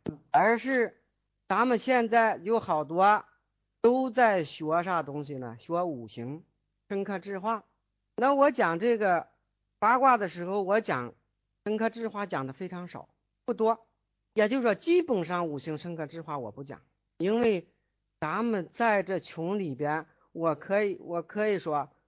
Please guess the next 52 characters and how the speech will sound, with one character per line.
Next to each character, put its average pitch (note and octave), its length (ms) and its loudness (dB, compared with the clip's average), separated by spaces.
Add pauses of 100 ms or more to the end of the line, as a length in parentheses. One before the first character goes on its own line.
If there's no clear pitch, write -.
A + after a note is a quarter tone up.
除 A3 260 0
了 A3 160 8
我 A3 220 6
以 D#3 240 -2
外， F3+ 360 2 (480)
咱 F3 140 2
们 G#3 140 -2
十 A#3 200 -6
三 A#3+ 340 4
位 B3 280 -2 (920)
都 D4+ 280 6
是 G#3+ 180 -4
五 D3+ 160 -6
行 A2+ 200 -12
高 A2+ 160 -10
手， G#2+ 200 -20 (360)
都 B3 140 4
在 A#3 160 4
我 D3 160 0
之 A#2 140 -12
上， C3 180 -16 (460)
所 E3 120 -2
以 E3 40 -2
说 D#3+ 160 -2
我 C3 80 -4
就 C3 120 -8
不 G#3 200 -6
敢 D3+ 240 -2
讲 A2 240 -8
这 A#2+ 100 -12
个 A#2 140 -10
五 G#2 120 -12
行。 G2 240 -20 (800)
为 E3+ 120 4
啥 D3+ 140 -6
呢？ C3+ 160 -12 (500)
因 G3 160 4
为 G#3 140 2
我 F3 160 -2
怕 F3 180 -2
讲 C#3 240 -6
出 D3 180 -8
五 A#2 80 -12
行 B2+ 200 -10
来 A#2+ 200 -8 (280)
丢 D3+ 180 -4
人。 B2+ 220 -8 (480)
为 G#3+ 100 6
什 G3+ 100 2
么 F3+ 120 2
丢 D#3+ 160 -2
人？ C3+ 200 -4